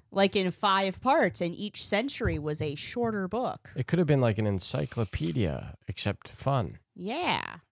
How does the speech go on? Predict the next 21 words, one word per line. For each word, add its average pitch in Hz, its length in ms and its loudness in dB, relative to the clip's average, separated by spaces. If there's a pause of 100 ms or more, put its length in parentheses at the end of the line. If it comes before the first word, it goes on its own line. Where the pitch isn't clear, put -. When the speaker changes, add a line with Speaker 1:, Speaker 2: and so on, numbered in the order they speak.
(140)
Speaker 2:
<laughs> - 140 -2 (340)
Speaker 1:
And 254 160 2
yeah, 285 200 4
like, 185 260 2
I 302 220 6
personally, 214 720 4
it, - 240 -2
as 196 300 4
much 262 240 4
as 208 100 6
she 208 320 0
herself 196 500 4
was 170 160 2
also 156 460 2
a 147 60 0
monster, 151 600 0
as 151 220 0
most 160 340 0
monarchs 156 600 0
are 165 240 2
intrinsically, 165 800 -4